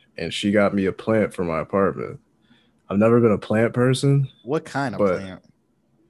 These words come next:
Speaker 1: uh, I'm actually not sure what it's called, but it's, like,
Speaker 2: Oh.
Speaker 1: really small, and I only need to water it, like, three to five times a week.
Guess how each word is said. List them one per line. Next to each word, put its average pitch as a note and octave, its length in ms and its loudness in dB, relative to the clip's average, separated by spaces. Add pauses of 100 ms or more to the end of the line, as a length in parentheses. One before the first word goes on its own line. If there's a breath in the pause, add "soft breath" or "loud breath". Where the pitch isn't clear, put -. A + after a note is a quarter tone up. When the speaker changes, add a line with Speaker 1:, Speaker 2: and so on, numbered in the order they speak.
(300)
Speaker 1:
uh, B2+ 580 2
I'm B2 140 -2
actually C#3 280 -6
not A#2 220 -6
sure A2+ 240 -6
what G2 120 -6
it's - 120 -12
called, - 420 -6
but G2+ 120 2
it's, G2+ 180 -2
like, G2 140 0
Speaker 2:
Oh. F#2+ 80 0
Speaker 1:
really G#2 180 2
small, A2 560 -2 (960 soft breath)
and G#2+ 260 4
I G2+ 80 2
only A#2 200 4
need A2+ 100 2
to G2 80 -2
water G2+ 360 4
it, F#2 60 0
like, F2+ 220 -2
three G2 100 -2
to G2 80 -2
five F#2+ 280 -4
times F#2+ 280 -6
a F2 60 -6
week. G2 260 -2